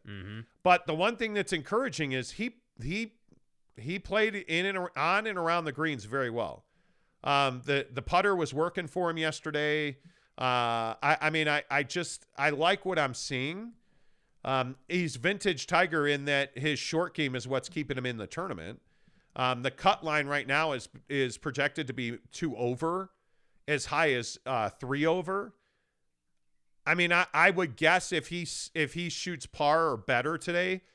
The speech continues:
Speaker 2: he makes the cut.
Speaker 1: Yeah.
Speaker 2: And he'll play the weekend. But it's gonna be much better conditions. The course was pretty wet yesterday. I think it'll be, obviously it'll be a little, it'll be a little harder today.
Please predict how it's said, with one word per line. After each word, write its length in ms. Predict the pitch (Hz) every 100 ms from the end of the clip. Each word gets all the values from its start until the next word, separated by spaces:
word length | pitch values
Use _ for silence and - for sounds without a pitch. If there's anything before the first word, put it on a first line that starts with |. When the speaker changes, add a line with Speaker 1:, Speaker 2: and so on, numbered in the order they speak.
| _
Speaker 2:
he 140 | -
makes 300 | 147 143 127
the 100 | 123
cut. 300 | - 123 - _ -
Speaker 1:
Yeah. 220 | 101 85 -
Speaker 2:
And 100 | 143
he'll 100 | 135
play 220 | - 139
the 80 | 110
weekend. 440 | 127 117 90 65 - _ _ _ _ _ _ _ -
But 360 | 160 139 - _ _ _ _ 180
it's 240 | 180 -
gonna 180 | 202 185
be 140 | 170
much 320 | 156 170 -
better 220 | 156 151 135
conditions. 580 | 135 113 127 156 151
The 80 | 131
course 320 | - 160 151
was 120 | 135 -
pretty 240 | 160 117
wet 300 | 95 123 139
yesterday. 640 | 151 143 - 147 147 165 170 _ _ _ _ _ _ _ -
I 160 | 139
think 180 | 147 147
it'll 120 | 147 135
be, 160 | 131
obviously 440 | 127 151 143 - 139
it'll 120 | 127
be 120 | 123
a 60 | 120
little, 440 | 131 135 123 117 -
it'll 140 | 135
be 100 | 127
a 80 | 127
little 340 | 120 135 120 104
harder 420 | 135 131 131 127
today. 400 | - 113 131